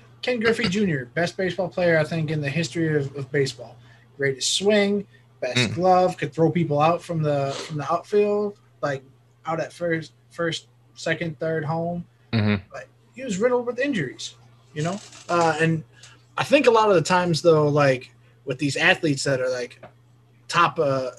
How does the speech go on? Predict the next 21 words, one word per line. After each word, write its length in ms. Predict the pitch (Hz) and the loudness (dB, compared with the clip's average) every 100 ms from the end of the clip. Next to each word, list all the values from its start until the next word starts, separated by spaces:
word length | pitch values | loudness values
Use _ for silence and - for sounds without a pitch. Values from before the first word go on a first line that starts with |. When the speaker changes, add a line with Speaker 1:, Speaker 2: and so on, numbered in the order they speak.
| - | -6
Speaker 1:
top 240 | 185 175 | -2 -2
of 80 | 160 | -2
the 80 | 143 | 0
leagues, 720 | 139 226 220 156 143 - - | 0 0 0 0 -2 -4 -6
you 140 | 147 139 | -4 0
know, 280 | 143 143 - - - _ _ _ 135 | 0 0 -4 -18 -20 _ _ _ 2
a 20 | |
lot 160 | 202 | 4
of 120 | 214 196 | 4 4
their 140 | 185 | 2
injuries 540 | 165 247 208 170 147 | 2 2 2 2 2
come 240 | - 175 160 | 0 -2 0
from 160 | 160 | -2
them 160 | 165 180 | 0 -2
just 220 | 165 - | -4 -6
pushing 340 | - 254 - 151 | 0 0 0 -4
too 180 | 123 | -8
hard 220 | 120 117 - | -12 -14 -16
sometimes, 460 | 120 - 110 123 | -18 -18 -18 -16
you 80 | 123 | -12
know? 180 | 156 | -10